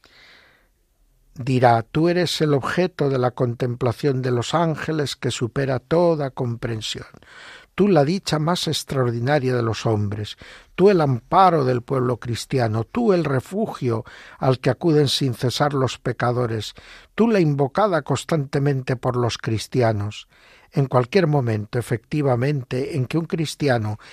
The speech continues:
siente algún temor o cuando su pie tropieza contra una piedra, al punto invoca tu nombre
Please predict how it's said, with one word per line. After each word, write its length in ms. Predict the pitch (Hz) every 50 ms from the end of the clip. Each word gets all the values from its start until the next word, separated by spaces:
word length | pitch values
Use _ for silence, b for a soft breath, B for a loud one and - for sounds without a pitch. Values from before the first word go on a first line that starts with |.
| B B B B
siente 500 | - - - 165 165 190 202 170 - 175
algún 340 | 165 135 170 180 156 143 -
temor 380 | - 143 135 139 139 131 120
o 80 | 120 117
cuando 460 | - 143 131 123 117 123 - 170 135
su 220 | - - - 120
pie 220 | - - 170 185 165
tropieza 560 | - 156 147 - - 147 156 139 - 143 131
contra 360 | - 139 131 123 123 120 127
una 200 | 120 120 120 117
piedra, 500 | - - 196 208 220 196 190 202 196 - B B B B B B B B _
al 320 | - 117 117 120 113 107 - - - - - _
punto 580 | - 214 247 226 190 156 131 - - - 131 120
invoca 560 | 117 117 120 110 135 160 165 160 - 131 123
tu 160 | - 123 117
nombre 540 | 117 139 143 143 139 123 131 127 127 131